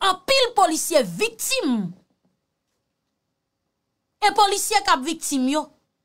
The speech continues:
souvan se de inosan. M vle konprann. <laughs> M vle konprann.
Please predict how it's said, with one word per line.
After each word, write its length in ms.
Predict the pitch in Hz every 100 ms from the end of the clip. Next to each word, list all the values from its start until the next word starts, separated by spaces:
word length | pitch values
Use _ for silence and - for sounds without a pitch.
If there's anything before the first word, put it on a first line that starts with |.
| _ _ -
souvan 340 | - 370 370
se 160 | 359 311
de 140 | 247 226 262
inosan. 360 | 226 - - - _ _ _ _ _ _ _ _ _ _ _ _ _ _ _ _ _ _ _ _ 392
M 120 | 415
vle 120 | 349 269
konprann. 520 | 269 233 220 220 180 - _ _ _ _ _
<laughs> 140 | 202 233 - - _ _ _ _ _ _ _ _ _ _ _ _ -
M 40 | 453
vle 180 | 453 403
konprann. 500 | 339 254 254 247